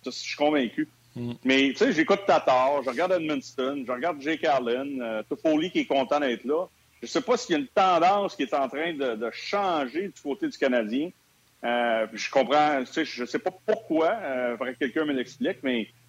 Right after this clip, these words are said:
Speaker 1: les gars qui arrivent, euh, au cours des deux, trois dernières années semblent très, très contents d'être à Montréal. Ça, ça me rassure parce que à un certain moment, c'était très difficile d'amener les joueurs ici. Il fallait les payer très cher pour qu'ils viennent. Puis là, on dirait qu'avec un flat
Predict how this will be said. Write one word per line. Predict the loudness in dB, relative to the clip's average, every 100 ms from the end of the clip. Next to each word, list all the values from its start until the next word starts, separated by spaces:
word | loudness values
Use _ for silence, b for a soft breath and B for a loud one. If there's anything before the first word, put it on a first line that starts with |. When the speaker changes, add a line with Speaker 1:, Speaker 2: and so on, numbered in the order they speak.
| _ _
Speaker 1:
les | 2 4
gars | 4
qui | 6
arrivent, | 4 4 0 0
euh, | 0 0
au |
cours | 0 0
des | 0 0
deux, | 0 0
trois | 0 0
dernières | 0 0 -2
années | -2 -2 -6
semblent | -2 -2 0 -4 -8
très, | -4 -2
très | -2 -4
contents | -2 -2 0 -2
d'être | 0 -2
à |
Montréal. | -2 -2 -2 -4
Ça, | -6
ça | -2 0
me | 0 0
rassure | 0 -2 -2 -2
parce | -4 -6
que | -2 -2 -2 _ _ _ _ 0
à | 2
un |
certain | 2 0 0
moment, | 2 2 0 0
c'était | -4 -6
très | -2 -2
difficile | -4 -4 -2 0
d'amener | 0 0 0
les | 0 0
joueurs | 0 0
ici. | -6 -10
Il | -2
fallait | 0 2
les | 0
payer | 0 2 2 0
très | 0 0 0
cher | 2 2 0 -4 _ _ _ _ _
pour | -8
qu'ils | 0 2
viennent. | 4 4 4 0 -6 -4
Puis | 2
là, | 4
on | 4
dirait | 4 2 2 4 2
qu'avec | 2 4 2 0
un | -2 0
flat | 0 0